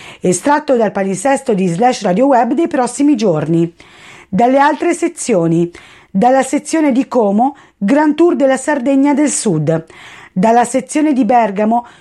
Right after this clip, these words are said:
gita a Bologna e Vignola. Dalla sezione di Bergamo, nona edizione della Corridog. Dalla sezione di Lecco, la terra dei Savoia.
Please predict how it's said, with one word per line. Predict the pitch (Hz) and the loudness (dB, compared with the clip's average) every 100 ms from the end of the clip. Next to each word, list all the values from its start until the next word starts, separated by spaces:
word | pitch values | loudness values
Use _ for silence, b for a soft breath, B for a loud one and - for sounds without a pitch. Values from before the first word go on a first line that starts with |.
| B | B
gita | - 185 311 311 | -6 0 2 2
a | 269 | 0
Bologna | 226 220 254 285 339 339 | 2 2 2 2 0 0
e | 277 | 0
Vignola. | 254 294 240 160 160 156 - B B B B | 2 2 2 2 0 -2 -6 B B B B
Dalla | 170 220 233 | 0 2 2
sezione | - 254 - 302 311 | 0 -4 -2 0 0
di | 262 | 2
Bergamo, | 220 220 202 233 247 277 B B B | 2 0 0 0 2 0 B B B
nona | 208 247 320 311 | 0 2 4 2
edizione | 220 233 - 277 302 | 2 0 -2 0 2
della | 277 220 196 | 2 0 0
Corridog. | 196 277 311 302 208 165 143 160 - B B B B | 0 0 2 2 0 -2 -4 -8 -10 B B B B
Dalla | - 226 240 | -2 2 2
sezione | 240 269 - 320 311 | 0 -2 -4 -2 0
di | 233 | 2
Lecco, | 233 196 190 - 247 277 B B | 2 0 -2 -2 -2 -2 B B
la | - 202 | -6 -4
terra | 202 220 220 277 | 0 0 0 0
dei | 294 294 | 0 -2
Savoia. | 320 285 185 147 160 156 | -2 -2 -2 -4 -6 -6